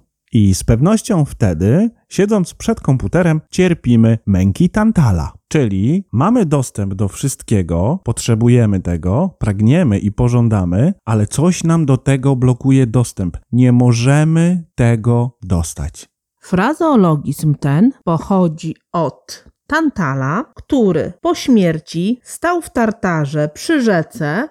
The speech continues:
Speaker 2: i pod drzewem owocowym, ale nie mógł ani pić, ani jeść, przez to cierpiał katusze.
Speaker 1: Czasami od tego wszystkiego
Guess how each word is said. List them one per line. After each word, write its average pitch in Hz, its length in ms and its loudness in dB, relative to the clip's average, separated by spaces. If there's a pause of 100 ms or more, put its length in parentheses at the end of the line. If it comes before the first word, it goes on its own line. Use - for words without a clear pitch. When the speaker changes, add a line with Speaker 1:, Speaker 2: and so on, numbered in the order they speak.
Speaker 2:
i 311 80 -2
pod 226 300 -2
drzewem 226 480 0 (100)
owocowym, 180 840 -4 (140)
ale 233 460 0
nie 285 460 2
mógł 262 400 -2 (100)
ani 330 380 0
pić, 254 480 0 (140)
ani 285 380 2
jeść, 226 420 0
przez - 520 -4
to 294 180 -2
cierpiał 185 720 0
katusze. - 600 -6 (520)
Speaker 1:
Czasami 139 720 2 (100)
od 104 220 -2
tego 226 220 0
wszystkiego 104 720 0